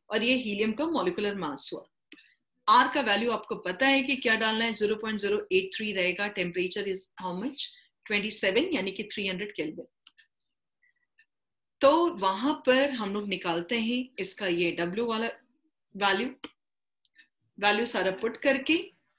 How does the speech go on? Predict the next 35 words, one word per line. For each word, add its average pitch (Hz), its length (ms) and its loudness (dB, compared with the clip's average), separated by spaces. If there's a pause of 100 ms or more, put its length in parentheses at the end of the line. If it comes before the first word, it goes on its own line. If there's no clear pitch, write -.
(220)
and 208 240 4
ये 208 80 6
ध्यान 202 320 4
रखना 262 240 2
है 269 60 0
कि - 260 -6
ऐसे 262 560 0
ये 196 120 -4
जो 214 300 0
मॉले-, 190 300 -2 (200)
atomic 214 460 0
<coughs> - 580 -2
mass 180 360 -4
है 254 40 0
वो 262 120 0
फ़ोर 262 360 2
होता 170 220 -2
है, 233 200 -10 (460)
Pressure 262 340 6
वगैरह 240 280 4
दिया 196 220 2
हुआ 185 180 0
है, - 200 -8 (160)
देखना 202 380 -2 (1600)
कितना 208 280 0
pressure 214 280 0
दिया 214 240 2
गया 214 180 0
है, 240 220 -4 (580)
one 214 160 2
point 233 220 0
six - 240 0
six - 220 -4
bar, 165 180 -6 (1120)
वो 233 380 2